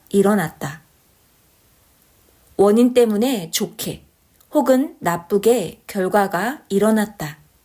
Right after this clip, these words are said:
원인이 없으면 그 같은 결과가 아예 없다. 원인을 자세히 파악해야 결과를 알 수 있다.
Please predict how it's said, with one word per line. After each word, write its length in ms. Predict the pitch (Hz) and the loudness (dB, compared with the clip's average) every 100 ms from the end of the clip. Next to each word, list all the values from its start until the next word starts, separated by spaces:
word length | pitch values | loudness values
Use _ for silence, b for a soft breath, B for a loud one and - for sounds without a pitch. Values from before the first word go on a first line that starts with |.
| _ _ _ _ _ _ _ _ _ _ _ _ _ - | _ _ _ _ _ _ _ _ _ _ _ _ _ 0
원인이 400 | 208 226 269 285 | 4 6 4 4
없으면 720 | 226 - - 196 247 214 - _ | 2 0 -4 -2 -2 -2 -8 _
그 140 | - 208 | -8 0
같은 460 | 247 277 302 277 | 0 0 -4 -2
결과가 800 | 262 208 175 196 190 190 254 277 _ | -2 -4 -2 -2 -2 -2 -4 -6 _
아예 300 | - 175 202 | -6 0 2
없다. 460 | 202 - - 151 156 _ _ _ _ _ _ _ _ _ _ _ _ _ _ _ _ _ _ | 2 -2 -12 -14 -14 _ _ _ _ _ _ _ _ _ _ _ _ _ _ _ _ _ _
원인을 680 | 208 214 214 240 247 170 - | 0 2 2 2 2 -2 -8
자세히 640 | - - 202 294 302 311 311 | -8 -4 -2 0 0 -2 -4
파악해야 720 | - 302 311 - 185 156 - _ _ _ _ _ - | -4 -2 -2 -4 -6 -6 -10 _ _ _ _ _ -6
결과를 680 | 214 202 208 196 180 254 - _ | 0 2 2 0 -2 -6 -10 _
알 220 | - 170 180 | -10 -6 -2
수 180 | - | 0
있다. 400 | 214 - 160 143 | -2 -4 -12 -14